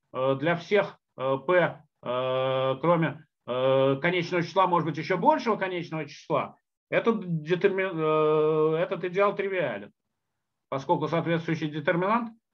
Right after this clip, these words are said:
э, это есть некое, э, некий элемент поля К, и он может быть необратим только для конечного числа простых идеалов. А для всех остальных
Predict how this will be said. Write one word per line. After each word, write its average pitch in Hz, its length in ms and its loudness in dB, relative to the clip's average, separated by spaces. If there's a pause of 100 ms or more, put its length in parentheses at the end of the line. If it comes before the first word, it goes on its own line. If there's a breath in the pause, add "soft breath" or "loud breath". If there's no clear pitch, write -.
(160)
э, 120 60 -8
это 127 480 -2
есть 165 320 -2 (180)
некое, 147 640 -2 (140)
э, 123 680 -2
некий 143 480 -4 (120)
элемент 143 480 -2
поля 147 240 0
К, 214 360 0 (240)
и 170 380 -6
он 160 180 0
может 156 300 -2
быть 165 160 -2
необратим 180 600 2
только 175 160 -4
для 170 120 -4
конечного 139 420 -6
числа 110 200 -10
простых 104 380 -16
идеалов. - 300 -18 (840)
А 117 120 -6
для 135 140 -2
всех 147 160 -2
остальных 233 480 0